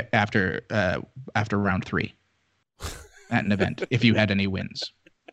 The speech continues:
Speaker 1: 'Cause they were so prevalent there, and they were so good. They had such a high win rate, and their, their fir-, average first round loss was what it was at that event, that, like, you had a four-in-five chance of playing Iron Hands at that event as long as you won.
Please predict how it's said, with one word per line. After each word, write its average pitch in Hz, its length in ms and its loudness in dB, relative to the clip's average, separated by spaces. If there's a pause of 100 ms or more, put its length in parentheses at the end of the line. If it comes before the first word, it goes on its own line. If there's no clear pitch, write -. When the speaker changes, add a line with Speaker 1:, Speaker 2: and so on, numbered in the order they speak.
(200)
Speaker 1:
'Cause 131 140 0
they 127 140 6
were 110 300 4
so 131 340 2
prevalent 127 440 0
there, 165 320 4 (360)
and 117 80 0
they 113 60 2
were 101 80 -2
so 101 260 -2
good. 90 340 -6 (300)
They 117 40 2
had 104 120 2
such 113 160 -2
a 107 40 2
high 104 200 2
win 98 200 0
rate, 120 220 2 (420)
and 107 140 4
their, 98 140 2 (160)
their 95 420 4
fir-, - 220 -2
average 107 260 4
first 110 220 -2
round 98 180 2
loss 101 260 0
was 107 220 0
what 117 160 4
it 95 60 2
was 107 200 2
at 110 100 0
that 107 120 6
event, 110 280 0 (520)
that, 104 220 0
like, 98 340 -2 (380)
you 113 180 2
had 110 420 4 (100)
a 104 260 0
four-in-five 127 720 4
chance 104 340 0
of 98 120 -6
playing 101 260 0
Iron 104 240 4
Hands 98 260 -2
at 95 100 -2
that 98 140 2
event 98 420 -2
as 104 140 0
long 107 200 8
as 101 120 6
you 101 80 2
won. 95 320 0